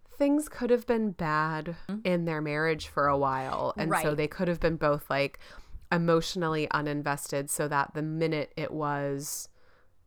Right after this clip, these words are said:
Speaker 1: the ink was dry on the divorce papers, it could
Speaker 2: Yes.
Speaker 1: be like, "Okay, like, I've been ready to move on for a while." I mean, I guess it's possible. This is all speculation. We have no idea.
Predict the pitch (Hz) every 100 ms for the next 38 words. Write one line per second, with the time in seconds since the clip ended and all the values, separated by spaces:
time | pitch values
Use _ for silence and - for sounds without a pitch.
0 | - 165 160 156 147 151 147 147 139 139
1 | 139 139 139 - 143 143 139 165 143 143
2 | 139 135 - - - - - - - 160
3 | 151 143 135 135 - 147 143 143 139 143
4 | 135 131 135 151 143 135 123 127 - 139
5 | 135 135 135 135 - - - - 214 196
6 | 180 160 - 143 - 147 151 165 170 165
7 | - 151 - 143 151 143 - 156 151 151
8 | 147 143 147 143